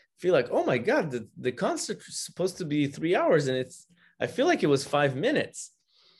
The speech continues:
And that is when the heart opens up. That is when the heart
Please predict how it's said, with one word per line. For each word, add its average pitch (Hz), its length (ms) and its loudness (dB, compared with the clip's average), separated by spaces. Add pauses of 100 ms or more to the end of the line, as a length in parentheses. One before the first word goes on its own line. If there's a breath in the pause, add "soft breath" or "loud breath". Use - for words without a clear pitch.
(520 soft breath)
And 127 300 0
that 190 420 0
is 139 400 2
when 110 220 -4
the 101 80 0
heart 107 320 -6
opens 101 400 -12
up. - 160 -10 (680 soft breath)
That 120 220 4
is 139 160 4
when 113 200 0
the 104 100 6
heart 151 560 -2